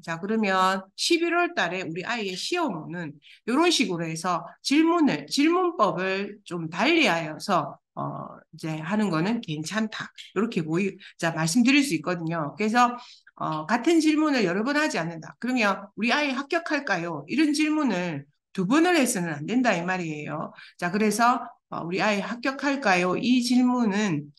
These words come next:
어, 자, 한 번을 하시고, 자, 만약에 근데 너무 카드가 안 좋아. 자, 그러면, 어, 자, 또 질문을 해야 될 수도 있잖아요. 그죠? 자, 그럴 때는, 어, 어떻게 해야 되냐면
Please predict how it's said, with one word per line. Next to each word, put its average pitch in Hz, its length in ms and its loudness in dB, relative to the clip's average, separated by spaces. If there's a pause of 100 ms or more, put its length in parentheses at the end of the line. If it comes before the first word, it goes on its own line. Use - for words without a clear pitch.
어, 147 240 -10 (520)
자, - 120 -12
한 190 200 -4
번을 214 400 0
하시고, 151 520 -4
자, 160 100 -8
만약에 240 680 -2 (280)
근데 196 520 -2
너무 202 240 4
카드가 262 360 4
안 151 160 0
좋아. 175 360 0 (120)
자, 160 140 -4
그러면, 180 580 0 (300)
어, - 520 -14 (580)
자, 160 140 -12
또 330 180 4
질문을 339 440 6
해야 240 180 4
될 190 120 0
수도 160 180 -6
있잖아요. 165 460 -4
그죠? 160 380 -4 (120)
자, 160 140 -12
그럴 320 360 0
때는, 196 560 -2 (240)
어, 147 360 -12
어떻게 208 320 -4
해야 208 160 2
되냐면 156 640 -4